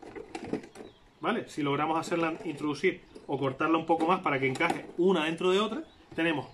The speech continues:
un depósito de lixiviados y, eh, la lombricompostera. ¿Vale? La dejo por aquí para que se vea.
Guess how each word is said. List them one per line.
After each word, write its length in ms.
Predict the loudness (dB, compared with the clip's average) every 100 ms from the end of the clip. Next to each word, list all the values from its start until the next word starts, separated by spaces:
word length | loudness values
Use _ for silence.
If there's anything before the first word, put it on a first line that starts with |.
| -4
un 160 | 2 4
depósito 560 | 2 2 0 0 -2
de 80 | 0
lixiviados 600 | -2 -2 -2 0 -2 -4 -10 -20 -20 _ -8 -6 -10 -16 -20 -20 -20 -20 -20 _ -2
y, 320 | 0 0 -4 -10 -14 -14 -18 _
eh, 440 | -6 -4 -2 -2 -2
la 100 | -2
lombricompostera. 640 | -2 -2 -2 -6 -10 -12 -14 _ _ _ _ _ _ -20 -10
¿Vale? 180 | -6 -6 -8 -20 -20 -20 _ _ _ _ _
La 60 | -8
dejo 120 | -6
por 120 | -4
aquí 160 | -2 -2
para 160 | -4
que 40 | -6
se 120 | -8
vea. 140 | -8